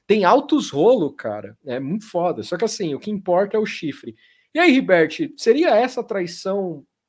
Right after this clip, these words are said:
mais famosa do Brasil depois de Bentinho e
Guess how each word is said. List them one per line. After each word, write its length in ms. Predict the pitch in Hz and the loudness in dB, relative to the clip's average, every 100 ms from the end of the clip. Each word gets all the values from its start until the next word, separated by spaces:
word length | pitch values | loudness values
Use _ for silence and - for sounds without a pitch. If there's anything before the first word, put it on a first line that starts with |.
| _ | _
mais 500 | 143 143 165 247 262 | -16 -6 -4 -4 -4
famosa 440 | - 190 170 185 180 | -4 -4 -2 -4 -6
do 80 | |
Brasil 400 | 165 156 131 170 | -8 -6 -6 -8
depois 420 | 170 165 - 170 170 | -6 -8 -6 -6 -6
de 380 | 170 147 127 127 _ | -8 -8 -10 -16 _
Bentinho 720 | 160 147 117 - 175 180 156 139 | -8 -8 -10 -12 -10 -8 -8 -10
e 500 | 131 127 120 117 | -12 -14 -14 -16